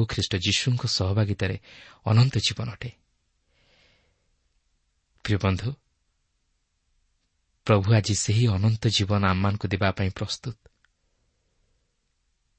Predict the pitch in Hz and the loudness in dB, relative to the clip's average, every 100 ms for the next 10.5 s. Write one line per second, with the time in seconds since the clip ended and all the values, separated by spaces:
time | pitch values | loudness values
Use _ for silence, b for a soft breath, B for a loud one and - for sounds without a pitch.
0 | _ _ - 98 104 98 104 95 92 107 | _ _ -6 -2 0 0 2 2 2 2
1 | 131 - 127 104 _ _ _ _ _ _ | 0 0 -2 -4 _ _ _ _ _ _
2 | _ _ _ _ _ - 107 101 98 98 | _ _ _ _ _ -6 0 2 2 2
3 | 117 123 110 98 104 107 107 104 92 101 | 2 0 -2 0 0 0 -2 -4 -2 -2
4 | 104 107 107 110 104 95 - 127 - - | -2 -2 -2 -2 -4 -6 -6 -10 -10 -20
5 | _ _ _ _ _ _ _ _ _ _ | _ _ _ _ _ _ _ _ _ _
6 | _ _ _ _ _ _ _ _ _ _ | _ _ _ _ _ _ _ _ _ _
7 | _ 107 104 98 104 98 101 98 98 92 | _ 0 2 2 0 2 0 0 -2 -2
8 | 107 113 110 - _ _ _ _ _ _ | -2 -2 -6 -10 _ _ _ _ _ _
9 | _ _ - - 101 - - 107 117 - | _ _ -8 -2 -2 0 0 2 2 2
10 | 113 - 98 107 113 | 0 0 0 2 0